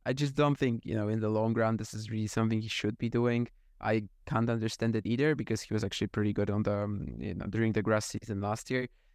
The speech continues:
Dan Evans, he's kinda, like, had, like, he's had his chances to go deep at Wimbledon many, many times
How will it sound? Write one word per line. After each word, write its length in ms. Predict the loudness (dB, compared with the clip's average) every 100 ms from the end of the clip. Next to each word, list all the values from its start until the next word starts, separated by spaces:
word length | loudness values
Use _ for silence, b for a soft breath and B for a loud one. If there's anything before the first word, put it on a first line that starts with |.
| -2
Dan 180 | 0 2
Evans, 560 | 2 0 -2 -6 -12 -18 _
he's 460 | -8 -2 0 -2 -6 -8
kinda, 640 | -2 2 2 2 0 0
like, 220 | -2 -4 -4
had, 300 | -2 -2 -2 -10 _ _ _ _
like, 160 | -8 -4
he's 200 | -4 0
had 140 | 2
his 200 | 2 0
chances 480 | 0 0 0 -2 -2
to 140 | -2 0
go 180 | 0 0
deep 240 | -2 -2
at 120 | -2
Wimbledon 460 | 0 0 2 2 2
many, 260 | 2 2
many 240 | 0 0 -2
times 560 | -2 0 -2 -4 -8